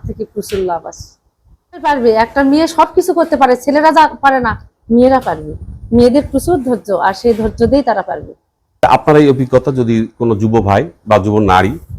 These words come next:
Speaker 1: না,
Speaker 2: নিয়ে
Speaker 1: তারা অবশ্যই করবে, অবশ্যই করবে। আমার তরফ থেকে আমি বলতেছি, তারা অত বড় না করুক,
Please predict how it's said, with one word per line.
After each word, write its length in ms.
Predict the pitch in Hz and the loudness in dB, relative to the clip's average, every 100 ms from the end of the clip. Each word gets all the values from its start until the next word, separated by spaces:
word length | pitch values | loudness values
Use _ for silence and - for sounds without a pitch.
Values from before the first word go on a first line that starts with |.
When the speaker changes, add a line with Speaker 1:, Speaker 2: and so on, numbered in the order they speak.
| - - | -16 -2
Speaker 1:
না, 120 | 262 | 4
Speaker 2:
নিয়ে 160 | 269 - | 6 6
Speaker 1:
তারা 120 | 311 | 6
অবশ্যই 360 | 269 285 349 349 | 4 2 0 2
করবে, 260 | 349 262 | 0 0
অবশ্যই 440 | 220 208 240 294 311 | -2 -2 -4 -2 0
করবে। 280 | 302 240 | 0 0
আমার 360 | 220 202 254 277 - _ _ - | 0 0 0 -2 -4 _ _ 0
তরফ 160 | 269 - | 0 2
থেকে 180 | 294 294 | 0 2
আমি 100 | 269 | 2
বলতেছি, 580 | 269 269 285 269 262 226 - - | 2 2 0 -4 -4 -8 -16 -6
তারা 140 | 339 | 2
অত 240 | 349 339 381 | 4 6 4
বড় 240 | 381 370 | 4 4
না 140 | 302 254 | 2 0
করুক, 160 | 220 | -6